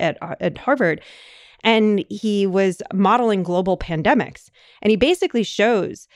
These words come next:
that the economic pain, and I sh-, he has two other co-authors on the paper, so I, I will look those names up. But, um, the, the economic pain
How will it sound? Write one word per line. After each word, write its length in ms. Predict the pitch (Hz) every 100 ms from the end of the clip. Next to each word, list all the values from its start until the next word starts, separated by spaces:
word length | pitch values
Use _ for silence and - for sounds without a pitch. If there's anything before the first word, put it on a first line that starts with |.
| _
that 520 | 180 180 175 165 - -
the 240 | 180 -
economic 800 | - 226 208 196 214 143 - - -
pain, 540 | - 175 160 156 226 -
and 140 | 214
I 140 | 180 196
sh-, 180 | - 202
he 120 | 220
has 140 | 202 -
two 160 | 220
other 160 | 202 180
co-authors 480 | 160 139 - - -
on 80 |
the 80 | 165
paper, 320 | - 151 185
so 160 | 208 160
I, 220 | 135 151 143 170
I 40 |
will 140 | 170 170
look 180 | 196 -
those 200 | 170 151
names 220 | 139 -
up. 180 | 127 - - - -
But, 180 | 208 -
um, 380 | - 202 165 165 - _ _
the, 440 | 175 208 208 196 -
the 120 | 214 -
economic 460 | - 294 294 269
pain 400 | - 180 180 254